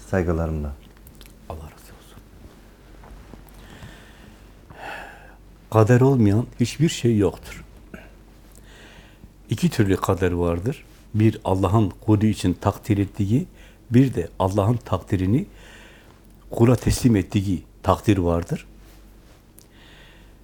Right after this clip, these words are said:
Speaker 2: Dünya hayatıyla ilgili, Allah'ın muamelesiyle ilgili bizim gücümüzün olmadığı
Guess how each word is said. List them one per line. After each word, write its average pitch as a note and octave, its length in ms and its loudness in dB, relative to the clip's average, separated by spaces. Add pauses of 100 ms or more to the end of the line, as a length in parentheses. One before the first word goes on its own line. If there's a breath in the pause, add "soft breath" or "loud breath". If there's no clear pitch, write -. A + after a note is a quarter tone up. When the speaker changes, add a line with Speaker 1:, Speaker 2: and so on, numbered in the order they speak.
(960)
Speaker 2:
Dünya B2 340 6
hayatıyla A2 460 4
ilgili, F2 640 -2
Allah'ın G#2+ 360 2
muamelesiyle G#2 760 2
ilgili F2+ 520 -4
bizim G#2 260 2
gücümüzün G2+ 580 0
olmadığı E2+ 560 0